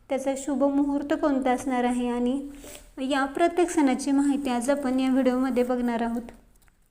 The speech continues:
धनत्रयोदशीच्या दिवशी माता लक्ष्मी आणि कुबेर देव यांची पूजा केली जाते, म्हणजेच धनाची पूजा केली जाते. या दिवशी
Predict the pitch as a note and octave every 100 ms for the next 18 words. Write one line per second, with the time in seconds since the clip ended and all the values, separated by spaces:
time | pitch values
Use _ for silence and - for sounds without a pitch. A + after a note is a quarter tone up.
0 | _ _ _ _ - - - _ _ _
1 | _ C#4+ B3+ C#4+ C#4+ C#4+ C#4+ B3+ C4 C4+
2 | C4 C#4 D#4 C#4+ - A#3+ C4 - - -
3 | - - - - - - _ _ _ _
4 | _ C#4 C4+ C4+ D4+ D#4 D#4 - B3 A#3
5 | B3 C4 B3 A#3+ - D4 B3+ B3+ B3 B3
6 | A#3+ B3+ B3 C#4+ D4 C#4+ C4 C#4 A#3 G#3+
7 | A3+ A3 A#3 - - _ _ _ _ _
8 | _ - C4+ B3+ B3+ B3+ C#4+ C4 A#3+ C#4+
9 | D4 C4+ A#3+ C4 A#3 A3 A3+ A3+ A#3 -
10 | _ _ _ C#4 C4+ C4+ D#4+ - B3 B3